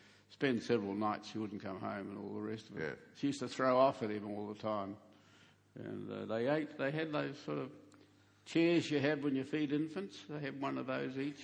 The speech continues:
Speaker 1: you know. They'd sit down at night.
Speaker 2: With a little tray on
Speaker 1: Little
Speaker 2: front, you'd have
Speaker 1: tray.
Speaker 2: your dinner.
Speaker 1: And, uh, he would say to her, "Where have you been? You've been away for two or three days.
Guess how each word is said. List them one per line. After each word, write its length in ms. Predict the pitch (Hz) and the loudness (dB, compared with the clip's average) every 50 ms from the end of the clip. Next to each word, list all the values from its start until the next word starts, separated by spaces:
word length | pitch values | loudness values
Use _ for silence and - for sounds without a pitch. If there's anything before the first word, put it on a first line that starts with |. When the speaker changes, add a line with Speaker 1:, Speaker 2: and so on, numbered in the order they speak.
| - | -12
Speaker 1:
you 60 | - 190 | -10 -6
know. 240 | 185 - 131 143 165 - - - - - - - - - | -6 -4 -4 -6 -8 -12 -16 -20 -20 -20 -20 -20 -18 -12
They'd 140 | - 117 113 | -12 -10 -6
sit 240 | - - 143 113 98 | -4 -4 -4 -2 -2
down 240 | 123 123 123 120 117 | -2 0 0 0 -2
at 100 | 117 - | -4 -4
night. 300 | 120 123 123 127 139 135 - - - - - - - - - - - - - | -2 0 0 0 -2 -4 -8 -16 -20 -20 -20 -20 -20 -20 -20 -20 -14 -6 -2
Speaker 2:
With 160 | 113 107 92 | -2 0 0
a 40 | 104 | 0
little 200 | 107 98 95 87 | 0 0 -2 -2
tray 280 | - - 117 98 85 | 0 2 2 2 2
on 160 | 80 78 85 - | 0 -2 -2 0
Speaker 1:
Little 200 | 151 139 92 87 | 0 2 0 0
Speaker 2:
front, 40 | - - | 0 2
you'd 60 | 143 | 2
have 120 | 135 135 143 | 4 4 4
Speaker 1:
tray. 60 | 143 | 2
Speaker 2:
your 100 | 147 165 | -2 -4
dinner. 220 | 85 92 87 87 87 - - - - - - _ _ _ _ _ _ - | -4 -4 -6 -6 -8 -10 -16 -20 -20 -20 -20 _ _ _ _ _ _ -6
Speaker 1:
And, 360 | 127 123 127 131 131 127 123 131 | -4 -2 0 0 0 0 0 0
uh, 240 | 131 127 127 127 127 113 - - - - - - - _ _ _ _ _ _ _ _ _ _ _ _ _ _ _ - | 0 0 0 0 -2 -6 -10 -14 -20 -20 -20 -20 -20 _ _ _ _ _ _ _ _ _ _ _ _ _ _ _ -6
he 100 | 139 135 | -4 -2
would 160 | 127 131 123 | -2 -2 -2
say 240 | - - 143 139 139 | 0 2 4 4 4
to 40 | 135 | 4
her, 140 | 127 131 135 | 2 2 2
"Where 200 | 139 151 175 190 196 | 2 2 2 2 0
have 160 | 208 180 175 | 0 0 0
you 100 | 185 175 | 0 0
been? 420 | 147 127 160 160 147 123 107 110 110 | 2 4 4 6 6 4 2 0 -2
You've 140 | 113 113 | -2 0
been 180 | 117 147 156 151 | 2 2 2 2
away 320 | 151 139 143 143 139 135 | 2 2 2 2 0 0
for 140 | 131 - 123 | -2 -6 -10
two 220 | 117 - - 143 139 | -6 -2 -2 -2 0
or 20 | 127 | -2
three 240 | 127 - 127 120 120 | -2 -4 -4 -2 -2
days. 400 | 110 123 123 123 120 101 98 | 0 0 0 0 0 -2 -6